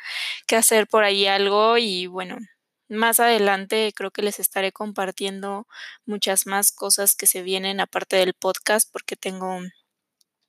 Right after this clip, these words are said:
por ahí otras dos ramitas que están naciendo de este proyecto, que la verdad me entusiasma muchísimo y, bueno,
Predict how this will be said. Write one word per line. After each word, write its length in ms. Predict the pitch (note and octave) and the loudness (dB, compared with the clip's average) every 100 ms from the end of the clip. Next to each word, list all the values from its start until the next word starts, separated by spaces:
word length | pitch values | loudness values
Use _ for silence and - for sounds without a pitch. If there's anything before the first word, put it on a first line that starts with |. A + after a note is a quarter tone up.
| _ _ _ - | _ _ _ -4
por 120 | A3+ | 0
ahí 260 | G#3 G#3 G#3+ | 2 4 4
otras 340 | A3+ A3+ A3 | 6 4 2
dos 300 | F#3 G#3 G#3 | 4 2 4
ramitas 500 | G#3+ G#3 G3+ - G#3+ | 2 0 -2 0 0
que 100 | - | 0
están 440 | - - G3+ G3 G#3 - - - - - | -4 -2 -2 -4 -12 -14 -12 -10 -10 -8
naciendo 680 | - G#3 G#3 - G3+ G#3 G#3+ | 0 2 4 2 0 0 2
de 200 | G#3 G3 | 4 4
este 180 | G3 A3+ | 2 -2
proyecto, 680 | - F#3 F#3 F3+ - A3 F4+ - - - - - | -6 -2 -2 -2 -4 -4 -4 -14 -18 -16 -18 -8
que 300 | - G3+ G3 | 0 2 4
la 100 | G3+ | 4
verdad 260 | G#3 G3 G3 | 2 0 -2
me 120 | G3+ | -4
entusiasma 520 | G3+ F#3+ - G3+ G3 | -10 -6 -4 -4 -4
muchísimo 640 | F#3+ F3 G3+ F#3 G#3 G3+ A3+ | -6 -6 -2 -2 -2 -6 -6
y, 360 | - G3 G3 - | -6 -6 -6 -8
bueno, 320 | - - | -8 -10